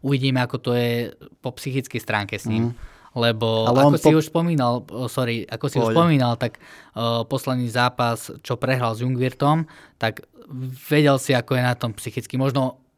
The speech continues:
Speaker 1: dovtedy nikto neočakával,
Speaker 2: Mhm.
Speaker 1: že čo sa tam deje,
Speaker 2: Mhm.
Speaker 1: ale oni už asi vedeli niečo,
Speaker 2: No
Speaker 1: keď,
Speaker 2: jasné, on po,
Speaker 1: vieš.
Speaker 2: po tom prechode z ofy, keď odišiel,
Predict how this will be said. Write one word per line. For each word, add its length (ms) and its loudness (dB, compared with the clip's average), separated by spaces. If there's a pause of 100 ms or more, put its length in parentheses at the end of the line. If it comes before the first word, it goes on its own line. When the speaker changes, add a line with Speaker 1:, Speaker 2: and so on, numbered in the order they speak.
(100)
Speaker 1:
dovtedy 460 -2
nikto 240 -2
neočakával, 720 0
Speaker 2:
Mhm. 80 -4 (200)
Speaker 1:
že 180 -8
čo 100 -8
sa 120 -4
tam 200 -2
deje, 360 -2
Speaker 2:
Mhm. 200 -10
Speaker 1:
ale 200 -2
oni 220 0
už 160 -6
asi 240 -10
vedeli 380 -4
niečo, 180 -4
Speaker 2:
No 80 2
Speaker 1:
keď, 80 4
Speaker 2:
jasné, 240 -2 (120)
on 180 2
po, 100 0
Speaker 1:
vieš. 200 -4
Speaker 2:
po 160 0
tom 260 0
prechode 420 2
z 160 0
ofy, 280 0
keď 200 0
odišiel, 440 2